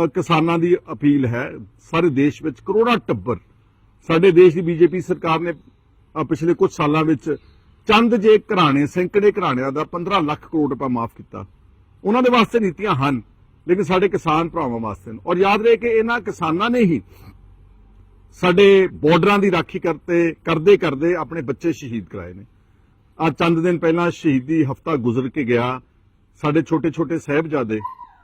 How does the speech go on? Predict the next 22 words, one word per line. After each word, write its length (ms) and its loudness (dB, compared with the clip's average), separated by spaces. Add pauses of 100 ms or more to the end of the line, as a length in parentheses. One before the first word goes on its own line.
(220)
ਮਾਤਾ 300 0
ਗੁਜਰ 320 2
ਜੀ, 280 -6 (760)
ਗੁਰੂ 200 6
ਗੋਬਿੰਦ 360 2
ਸਿੰਘ 240 0
ਜੀ 140 2
ਸਰਬੰਸ 440 -2
ਸਤਾਨੀ, 500 -2
ਉਹਨਾਂ 220 -4
ਦੇ 60 -2
ਪਿਤਾ 320 -4
ਜੀ, 380 2 (540)
ਅ, 360 2
ਗੁਰੂ 280 2
ਤੇਗ 240 6
ਬਹਾਦਰ 440 -4 (280)
ਸਾਹਿਬ, 300 0 (220)
ਹਿੰਦ 200 4
ਦੀ 260 2
ਚਾਦਰ। 380 2
ਆਪਾਂ 280 -6